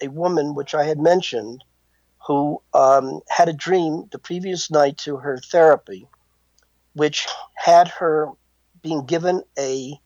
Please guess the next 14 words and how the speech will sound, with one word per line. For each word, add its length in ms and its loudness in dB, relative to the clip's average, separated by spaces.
golden 380 2
scarab 720 2
by 140 2
a 140 2
man 580 2
in 200 -2
which 160 -4
she 400 -4
was, 640 2
um, 220 2
filled 520 0
with, 380 -4
um, 400 -2
excitement, 640 0